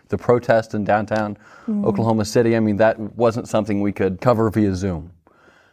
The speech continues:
Speaker 2: Right.
Speaker 1: Uh, but as things g-, get back to normal, I think, you know, I think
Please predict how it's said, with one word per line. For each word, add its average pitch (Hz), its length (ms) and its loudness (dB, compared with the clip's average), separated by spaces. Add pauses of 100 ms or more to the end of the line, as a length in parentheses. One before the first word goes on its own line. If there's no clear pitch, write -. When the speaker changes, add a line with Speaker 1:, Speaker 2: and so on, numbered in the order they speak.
Speaker 2:
Right. 208 160 -2
Speaker 1:
Uh, 92 300 2
but 117 140 4
as 117 240 2
things 110 320 0 (180)
g-, - 100 -10 (120)
get 104 160 0
back 104 240 4
to 95 80 -6
normal, 95 320 0
I 85 80 -2
think, 92 400 -2
you 101 40 -2
know, 104 80 4
I 95 60 4
think 104 180 0